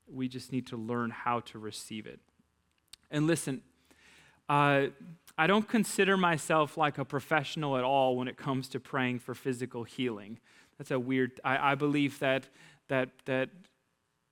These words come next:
that's not something that is just someone on a stage or whatever else, by the way. But, but here's where I'm at. Though I believe in the will of God, and scripturally it's evident that the will of God will be done,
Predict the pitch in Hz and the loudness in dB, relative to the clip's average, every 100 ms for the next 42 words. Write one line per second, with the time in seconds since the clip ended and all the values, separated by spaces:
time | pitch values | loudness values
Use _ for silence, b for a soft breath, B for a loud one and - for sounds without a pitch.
0 | _ 135 131 - 151 156 156 - - b | _ -4 -4 -2 2 4 4 0 -10 b
1 | b b _ - 147 - 143 143 131 135 | b b _ -6 -6 -4 -2 0 0 0
2 | 147 120 - 147 - - - 143 139 139 | -6 -8 -2 -4 -4 -14 -8 -4 -2 0
3 | 127 113 - 143 135 127 127 120 123 120 | -2 -4 -2 2 2 0 -4 -2 -2 0
4 | 127 123 120 - - 123 123 127 127 143 | 0 2 0 -4 -8 -6 -2 -2 0 -2
5 | 139 b b b 147 143 _ - - 208 | -4 b b b -8 -8 _ -10 -2 -2
6 | 214 185 156 143 143 135 117 - _ 123 | 0 2 4 4 4 4 2 -2 _ -4
7 | 156 165 196 - 165 170 160 139 143 143 | 2 2 2 4 2 2 2 2 2 2
8 | 127 113 113 - _ - 143 135 131 123 | 2 0 -6 -12 _ -4 0 0 0 -2
9 | 113 131 139 139 113 127 117 107 113 - | -2 0 2 2 0 -2 -2 -2 -8 -18
10 | _ _ _ _ _ _ _ - 135 - | _ _ _ _ _ _ _ -6 -6 -4
11 | - 190 - 180 160 147 - 160 143 139 | 0 0 2 2 4 4 2 0 2 2
12 | 131 135 131 123 135 131 - 123 120 117 | 0 -2 -2 0 2 2 2 2 2 0
13 | 120 120 120 120 - 113 117 113 104 113 | -2 0 0 0 -4 -6 -2 -2 -4 -10